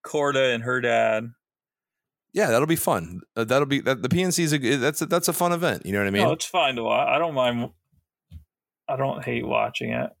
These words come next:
Speaker 1: It's just
Speaker 2: 'Cause,
Speaker 1: a
Speaker 2: um,
Speaker 1: hit and
Speaker 2: what
Speaker 1: giggle.
Speaker 2: else is going on that weekend? There's no f-, was there? I mean, just typical football.
Speaker 1: No, it's probably before the bowl games even start. Or,
Speaker 2: Yeah, so it's a,
Speaker 1: or
Speaker 2: it's a,
Speaker 1: irrelevant bowl games.
Speaker 2: it's a great event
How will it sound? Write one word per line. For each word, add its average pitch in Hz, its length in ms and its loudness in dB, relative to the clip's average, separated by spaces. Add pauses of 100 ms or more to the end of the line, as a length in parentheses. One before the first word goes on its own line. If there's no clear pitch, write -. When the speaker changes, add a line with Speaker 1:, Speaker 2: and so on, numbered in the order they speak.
(100)
Speaker 1:
It's - 220 -10
just 147 140 2
Speaker 2:
'Cause, - 0 -
Speaker 1:
a 147 40 4
Speaker 2:
um, 143 60 2
Speaker 1:
hit 139 120 2
and 127 80 -2
Speaker 2:
what 131 60 -2 (180)
Speaker 1:
giggle. - 20 6
Speaker 2:
else 175 220 4
is 143 120 -2
going 147 220 2
on 139 180 2
that 90 140 -2
weekend? 90 320 -2
There's 104 140 -2
no 135 120 2
f-, - 180 -8 (180)
was 110 160 0
there? 90 200 -2 (140)
I 104 40 0
mean, 92 200 0
just - 240 -2
typical 95 320 -2
football. 127 500 -2 (1400)
Speaker 1:
No, 160 220 2
it's 143 160 -2
probably 143 460 0 (240)
before 135 360 -2
the 131 80 0
bowl 120 240 0
games 123 300 0
even 113 180 -2
start. 117 460 -2
Or, 113 60 0
Speaker 2:
Yeah, 95 220 2
so 113 300 0
it's 117 160 0
a, 131 120 2
Speaker 1:
or 131 100 4
Speaker 2:
it's 120 80 0
a, - 60 0
Speaker 1:
irrelevant 139 600 0
bowl 127 240 0
games. 123 480 -2
Speaker 2:
it's 131 120 2
a 135 60 0
great 143 280 2
event 123 300 0